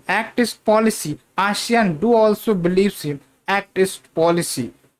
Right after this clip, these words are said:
Along with countering China's influence, जिस प्रकार से आप देख रहे हैं साउथ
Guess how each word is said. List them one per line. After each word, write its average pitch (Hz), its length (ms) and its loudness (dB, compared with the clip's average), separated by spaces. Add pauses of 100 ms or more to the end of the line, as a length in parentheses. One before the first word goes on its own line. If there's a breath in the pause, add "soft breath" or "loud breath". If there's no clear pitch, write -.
(220)
Along 233 320 2
with 233 120 0 (120)
countering 214 500 2
China's 202 600 0
influence, 185 480 -2 (240)
जिस 196 140 -2
प्रकार 202 340 0
से 208 180 -4
आप 190 220 -2
देख 190 220 2
रहे 208 240 2
हैं 220 80 0
साउथ 202 320 0